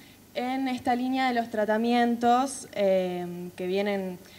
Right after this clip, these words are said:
integrando un poco las técnicas cogn-, cognitivos conductuales con las técnicas mindfulness, propone un modelo para estos pacientes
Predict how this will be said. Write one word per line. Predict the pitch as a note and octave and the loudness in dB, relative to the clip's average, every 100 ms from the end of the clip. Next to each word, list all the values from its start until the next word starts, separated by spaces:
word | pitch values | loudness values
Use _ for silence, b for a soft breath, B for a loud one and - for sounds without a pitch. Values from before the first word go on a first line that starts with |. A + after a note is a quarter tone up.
| b b | b b
integrando | G#3 G#3 G#3+ G#3+ A3 A#3 | -4 -2 0 0 0 -2
un | A#3 | -2
poco | A3+ A3+ A#3 | 2 2 6
las | A#3+ G#3 - | 4 4 -2
técnicas | G#3+ A3 A3 G#3+ | -2 -2 -2 -4
cogn-, | G#3 G3+ G3 | -4 -4 -4
cognitivos | - G3 G3 A3 G#3+ | -2 -2 -2 -2 -2
conductuales | G#3+ G3+ G3+ A3+ A3+ A3+ A#3 A#3+ | -4 -6 -2 0 0 0 -2 -6
con | - G#3 G3+ G#3 | -6 -2 0 0
las | G3+ F3+ | -2 -4
técnicas | G3+ G3+ G3+ G#3 | -4 -4 -2 -2
mindfulness, | A3 A3 G#3+ A3+ A3+ B3+ D4+ - b b b b b - | -2 -2 -4 -6 -8 -8 -10 -14 b b b b b -12
propone | - C#4 C#4 D4 E4 D#4+ E4 E4+ - | 0 4 6 4 0 2 -2 -4 -10
un | - C4+ | -6 -2
modelo | C#4 C#4 D4 | 0 2 2
para | C4 A#3 | 2 0
estos | A#3 - A#3+ | -2 -4 -4
pacientes | A3 G#3 - C4 B3+ B3 B3+ C#4 D#4 | -4 -6 -2 0 2 0 0 -2 -2